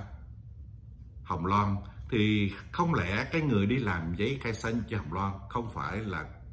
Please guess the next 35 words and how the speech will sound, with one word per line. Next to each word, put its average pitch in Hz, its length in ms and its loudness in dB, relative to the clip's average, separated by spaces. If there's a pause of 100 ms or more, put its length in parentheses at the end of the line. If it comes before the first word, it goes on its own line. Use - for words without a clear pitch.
(160)
cố 117 200 2
nghệ 107 120 0
sĩ 85 180 -2
ưu 92 200 -2
tú 110 240 0
Vũ 92 120 -2
Linh 98 220 0
mà 82 80 -2
là 71 200 -8
một 67 260 -8
người 71 180 -8
khác? 123 260 -6 (1000)
Hmm. 104 300 2 (440)
Và 117 160 8
nếu 147 140 8
như 170 160 8
vậy 113 320 6 (340)
thì 104 280 2
ai 139 280 4
đã 92 200 4
làm 90 200 0
sai? 135 380 2 (400)
Không 117 220 2
lẽ 92 260 0
Ủy 95 120 2
ban 101 240 2
Nhân 98 120 4
dân 98 180 2
quận 82 100 -2
Phú - 100 -2
Nhuận 87 160 0
lúc 101 180 -2
đó 120 300 2
không 101 260 -4
biết 135 140 2